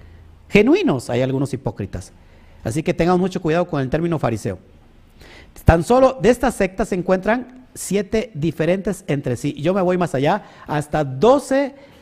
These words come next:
s-, diferentes sectas de fariseos, no solamente una. Recuerda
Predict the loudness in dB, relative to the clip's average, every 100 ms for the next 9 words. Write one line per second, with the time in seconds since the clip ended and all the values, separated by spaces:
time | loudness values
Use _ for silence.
0 | -20 _ -14 -12 -12 -8 -2 0 2 2
1 | 4 2 2 0 0 -4 -20 -20 -20 _
2 | -20 -14 -4 2 2 2 -2 0 0 0
3 | 0 -2 -4 -10 -8 -2 0 0 0 2
4 | 0 0 0 -2 0 0 2 0 -4 -12
5 | -2 0 6 6 6 4